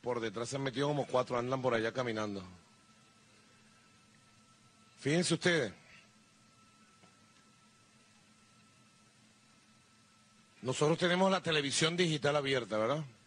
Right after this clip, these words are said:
Que está viento en popa. Hay que meterle un nuevo empuje para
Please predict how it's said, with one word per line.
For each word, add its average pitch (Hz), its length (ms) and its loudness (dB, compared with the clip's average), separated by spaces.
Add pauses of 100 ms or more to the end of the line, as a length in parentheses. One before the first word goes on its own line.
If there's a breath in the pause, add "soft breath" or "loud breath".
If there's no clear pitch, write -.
(640)
Que 117 80 -8
está 156 480 0 (720)
viento 143 400 0
en 151 80 -2
popa. 101 400 -2 (2000)
Hay 101 80 -14
que 131 120 -4
meterle 135 320 2
un 139 140 0
nuevo 135 180 2
empuje 160 400 0
para 147 340 0